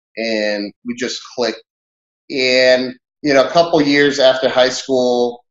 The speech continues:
uh, when I was working at the Y M C A, I, I ventured into my first business, which was health, safety, and risk prevention, doing a lot of, um, C P R and first aid trainings for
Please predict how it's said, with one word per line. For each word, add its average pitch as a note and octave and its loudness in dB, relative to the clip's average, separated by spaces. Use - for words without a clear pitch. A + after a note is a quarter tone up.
uh, A2+ -4
when B2+ 2
I B2+ 6
was B2 2
working C3+ 0
at B2+ 0
the B2 2
Y B2 2
M A#2 0
C B2 -4
A, A2+ 2
I, A2+ 2
I A2+ -2
ventured B2 -2
into A#2+ -6
my A2 -4
first C3 -6
business, A#2 -8
which A#2 -10
was G#2+ -8
health, B2+ 0
safety, A#2 -4
and G#2+ -4
risk A2 -6
prevention, A#2+ -8
doing C3 -2
a B2 -2
lot B2 2
of, A2+ -4
um, G#2+ 2
C - -4
P C#3 0
R B2+ 4
and - -6
first B2 -4
aid A#2+ -4
trainings A#2+ -2
for G#2 -6